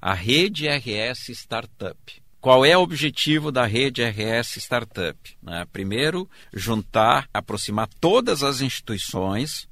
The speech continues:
que têm papel relevante na criação, atração e desenvolvimento de startups, né?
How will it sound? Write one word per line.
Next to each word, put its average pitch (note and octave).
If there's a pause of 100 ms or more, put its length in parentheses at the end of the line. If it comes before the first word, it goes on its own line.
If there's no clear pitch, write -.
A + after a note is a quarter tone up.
que -
têm A2+
papel G#2+
relevante G#2+ (120)
na G#2
criação, B2+
atração G2
e C3
desenvolvimento G#2
de -
startups, G2+
né? F#2